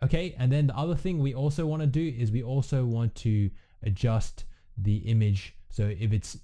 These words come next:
dark enough or light enough. So, for example, we wanted to adjust just the offset here, um, and we can just bring it,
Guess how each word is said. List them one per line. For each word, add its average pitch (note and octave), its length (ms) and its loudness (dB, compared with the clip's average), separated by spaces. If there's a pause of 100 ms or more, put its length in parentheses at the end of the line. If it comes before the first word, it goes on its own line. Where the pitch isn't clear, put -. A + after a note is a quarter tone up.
dark A2 300 2
enough F#2+ 460 0
or G2+ 160 -2
light G2 220 0
enough. F2+ 300 -4
So, F#2 300 -2 (400)
for A2+ 140 -2
example, A2 500 4
we G2+ 100 4
wanted G#2 320 4
to G2 400 6 (120)
adjust G2+ 520 2
just G#2 300 -4
the G2+ 200 -2
offset A#2+ 440 -4
here, E3 280 -4 (960)
um, F#2+ 540 2 (100)
and G2 140 0
we G2 80 2
can G#2 140 2
just F#2 180 2
bring G2+ 160 6
it, G2 120 -2